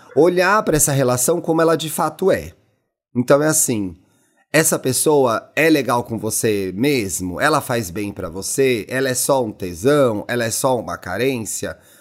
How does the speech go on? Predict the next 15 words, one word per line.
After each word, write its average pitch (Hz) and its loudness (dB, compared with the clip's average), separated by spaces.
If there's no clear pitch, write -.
Porque 156 2
a 165 2
tendência 170 0
é 127 -2
que 135 -4
a 127 0
gente 143 -2
fique 147 -8
preso 110 -4
nas 143 2
coisas 156 0
boas, 160 2
naquilo 131 -2
que 120 -12
funciona. 135 -2